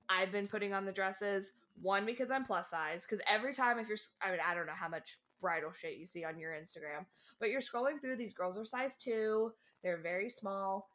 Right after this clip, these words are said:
And then also I'm tattooed, which is another thing that you don't see a lot. So, like, I'm trying to get out there and do more. It's really hard. I'm not comfortable doing it. And, I mean, even,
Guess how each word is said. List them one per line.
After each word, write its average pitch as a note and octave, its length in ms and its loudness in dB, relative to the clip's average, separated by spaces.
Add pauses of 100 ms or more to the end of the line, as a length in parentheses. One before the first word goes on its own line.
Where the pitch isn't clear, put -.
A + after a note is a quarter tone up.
(160)
And B3 120 0
then C4 100 4
also C4 260 4
I'm C4+ 220 4
tattooed, C4 640 2 (240)
which F3 220 -8
is F3+ 120 -6
another C#4+ 340 2
thing G#3 220 0
that D#3 100 -6
you E3 100 -8
don't D3 240 -6
see D#3+ 140 -10
a C#3 80 -4
lot. F#2 260 -4
So, - 120 -10
like, - 120 -12
I'm G3 200 0
trying A#3+ 400 0
to G3+ 60 -6
get F3 120 0
out F#3+ 260 2
there F3 180 2
and D#3 220 -6
do A3+ 200 -4
more. D3+ 460 -2 (520)
It's F#3 240 0
really A#3 240 6
hard. G3 380 4
I'm G3+ 240 4
not D#3 180 2
comfortable E3 420 -4
doing D3+ 380 -6
it. D3+ 220 -6 (1200)
And, F#3 500 0
I F#3 140 2
mean, F#3+ 260 -4
even, G3+ 540 2